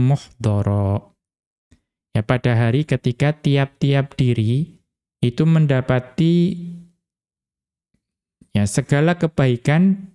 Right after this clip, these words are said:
dihadapkan. Ya, dihadapkan di hadapannya. Maka di sini apa?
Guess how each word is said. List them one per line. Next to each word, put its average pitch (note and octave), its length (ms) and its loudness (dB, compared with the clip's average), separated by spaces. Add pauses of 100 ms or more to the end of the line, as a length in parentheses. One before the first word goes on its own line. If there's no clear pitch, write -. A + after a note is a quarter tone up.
(140)
dihadapkan. A#2 840 0 (480)
Ya, - 80 -4
dihadapkan G#2 720 -2
di D3 480 -2
hadapannya. F#2+ 760 0 (1080)
Maka C#3+ 240 -2
di D#3+ 80 0
sini F3 240 0
apa? A#2 580 -2